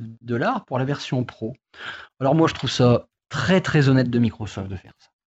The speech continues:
Donc en fait, voilà, ils ont plus à réclamer aux anciens utilisateurs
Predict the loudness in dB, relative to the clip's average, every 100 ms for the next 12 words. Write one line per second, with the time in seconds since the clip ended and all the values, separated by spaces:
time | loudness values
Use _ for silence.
0 | _ _ -20 -20 -16 -4 0 2 2 0
1 | -2 -4 -4 0 2 2 2 2 4 2
2 | 2 0 -4 -10 -6 -4 -4 -6 -4 -4
3 | -8 -12 -14 _